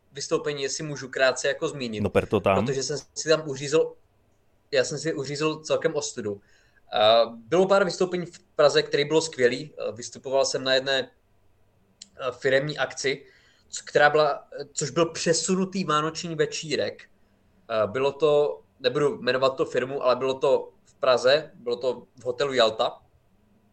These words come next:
Speaker 1: A byl, tím, že to byl přesunutý vánoční večírek a konalo se to v květnu, tak, eh, oni zachovali tu vánoční atmosféru a hráli tam vánoční písničky a měli vánoční oblečení, což mi přišlo takový jako, eh, celkem milý.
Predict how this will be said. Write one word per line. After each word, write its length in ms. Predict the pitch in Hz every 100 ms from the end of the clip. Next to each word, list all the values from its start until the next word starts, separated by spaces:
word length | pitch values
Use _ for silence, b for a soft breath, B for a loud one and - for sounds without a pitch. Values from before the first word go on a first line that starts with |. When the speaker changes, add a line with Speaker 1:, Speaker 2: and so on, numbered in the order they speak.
| -
Speaker 1:
A 60 | 151
byl, 140 | 147
tím, 160 | - 151
že 100 | 160
to 100 | 165
byl 120 | 160
přesunutý 480 | 160 156 165 156 160
vánoční 360 | 151 147 -
večírek 440 | 143 135 - 143 139
a 80 | 135
konalo 260 | 139 135
se 140 | 131 147
to 100 | 143
v 60 |
květnu, 420 | - 127 123 139 b b b _
tak, 280 | 127 127 131
eh, 220 | 127 123
oni 280 | 135 139 139
zachovali 380 | 139 147 139
tu 120 | 139 139
vánoční 420 | 131 127 - 139
atmosféru 600 | 123 131 - 135 131 139 B B
a 80 | 123
hráli 260 | 127 131
tam 160 | 127 131
vánoční 480 | 123 127 135 151 127
písničky 540 | 127 - 127 - 135
a 40 | 120
měli 220 | 131 131
vánoční 500 | 127 117 120 - 123
oblečení, 460 | 120 113 123 120
což 160 | 120 120
mi 80 | 107
přišlo 300 | - - 120
takový 180 | 120 117
jako, 280 | 104 110 b b b b 107
eh, 200 | 107 104
celkem 540 | 160 - 117 120 120
milý. 380 | 117 113 127